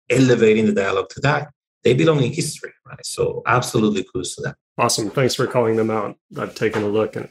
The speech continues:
Speaker 2: it looks like they've raised a good chunk of cash. So, so maybe some investors are seeing the same opportunity.
Speaker 1: <laughs> A lot of cash, two billion dollars or more. <laughs>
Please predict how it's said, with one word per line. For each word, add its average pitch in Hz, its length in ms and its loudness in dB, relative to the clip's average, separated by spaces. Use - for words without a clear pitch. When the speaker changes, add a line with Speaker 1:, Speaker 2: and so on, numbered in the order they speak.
Speaker 2:
it 117 60 -8
looks 107 240 -2
like 98 220 -6
they've 95 260 -6
raised 120 240 2
a 110 80 4
good 110 220 2
chunk 110 260 0
of 98 300 -4
cash. 110 400 -2
So, 104 300 0
so 104 340 0
maybe 107 380 2
some 107 220 -4
investors 104 540 -2
are 101 300 0
seeing 113 260 -2
the 104 80 0
same 107 300 0
opportunity. 104 720 -4
Speaker 1:
<laughs> - 100 -6
A - 80 0
lot 113 280 4
of 107 140 0
cash, - 360 -4
two 123 120 4
billion 107 320 4
dollars 90 440 -2
or 92 140 -4
more. 90 380 -4
<laughs> - 60 4